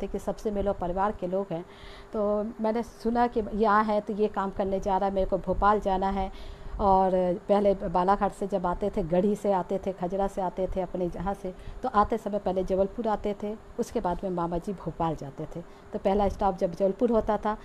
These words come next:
तो उस बहाने से हम लोग से मिलना हो जाता था। और जब हम मिल लेते थे तो उनके कारण, अ, जो कहना चाहिए, धीरे धीरे पिताजी के कारण तो हो रहा था, उसमें मामा जी ने भी आके, मामा जी का एक कहना चाहिए, एक अपना फ़र्ज अदा करते हुए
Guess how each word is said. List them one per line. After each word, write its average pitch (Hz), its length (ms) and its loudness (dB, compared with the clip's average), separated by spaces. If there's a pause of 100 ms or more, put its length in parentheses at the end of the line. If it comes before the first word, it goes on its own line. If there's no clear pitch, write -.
(200)
तो 226 60 2
उस 190 100 0
बहाने 214 340 0
से 220 120 -4
हम 190 260 -2
लोग 202 100 -2
से 202 140 -4
मिलना 185 300 -2
हो 226 120 0
जाता 196 320 -2
था। 185 200 -4 (300)
और 214 60 2
जब 196 160 2
हम 214 140 2
मिल 262 180 6
लेते 247 400 4
थे 196 140 -2 (280)
तो 277 160 2
उनके 247 320 2
कारण, 226 380 2
अ, 226 40 -12 (720)
जो 190 180 -4
कहना 214 320 0
चाहिए, 220 360 0 (140)
धीरे 233 280 4
धीरे 214 300 2 (300)
पिताजी 220 360 4
के 233 120 -2
कारण 214 240 2
तो 208 160 -2
हो 208 160 2
रहा 220 120 4
था, 214 140 0
उसमें 196 240 -2
मामा 196 280 2
जी 214 140 -2
ने 202 120 0
भी 196 180 0
आके, 190 260 0
मामा 185 280 0
जी 185 160 -4
का 185 260 -2 (340)
एक 196 180 -2
कहना 190 340 2
चाहिए, 202 220 0
एक - 80 -4
अपना 185 240 -2
फ़र्ज 214 300 2
अदा 190 180 0
करते 185 360 -4
हुए 185 260 -2